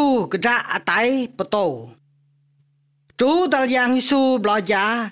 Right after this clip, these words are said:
mijat bah nam oi. Yosef wa Mary yet chiu yang Yesu kan play Jerusalem. Yang Yesu ja atai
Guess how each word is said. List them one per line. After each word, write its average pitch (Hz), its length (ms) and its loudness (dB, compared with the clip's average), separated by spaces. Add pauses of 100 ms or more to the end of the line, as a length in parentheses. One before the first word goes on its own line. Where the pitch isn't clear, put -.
mijat 240 560 -2
bah 202 480 -2
nam 240 320 0
oi. 233 480 0 (320)
Yosef 214 560 0 (160)
wa 185 160 0
Mary 240 640 0
yet 247 480 -2
chiu 262 240 0
yang 240 320 2
Yesu 247 640 0
kan 180 240 -2
play 180 480 0
Jerusalem. 254 1040 0 (560)
Yang 190 320 0
Yesu 220 200 0 (200)
ja 165 320 -2
atai 214 560 -2